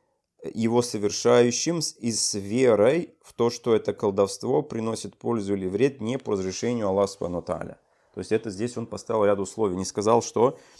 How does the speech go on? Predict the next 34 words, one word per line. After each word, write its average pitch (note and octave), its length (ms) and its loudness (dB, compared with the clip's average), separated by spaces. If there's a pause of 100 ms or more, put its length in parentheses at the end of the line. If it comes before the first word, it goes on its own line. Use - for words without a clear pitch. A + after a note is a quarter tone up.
(360)
сихр B2+ 400 2
в G#2+ 80 -2
любом A#2+ 300 2
случае A#2+ 420 -4
является G#2+ 520 4
куфром. - 440 -8 (920)
Он G#2 100 -6
сказал, G#2+ 340 4
что B2 160 -6
если G#2 340 -2
с-, - 180 -8
совершающий G#2+ 760 0
его G2 100 0
исповедует, G2 560 -2
что - 200 -4
эти G2+ 200 0
дея-, G2+ 400 0
действия, G2+ 540 -2 (320)
которые G#2 320 -2
он G2 100 -4
производит, G2+ 560 -2
происходят G2+ 560 -2 (300)
без A2 200 0
дозволения G#2 520 0
Аллаха, C3+ 260 0
это C3+ 160 -6
тогда G2+ 240 0
он A2 100 -2
является G2 460 0
кафиром. - 460 -2 (1120)
«Ва A#2 100 8
ярауна D3 560 10 (140)
муджанабата A#2 800 4
аль-, G#2 340 0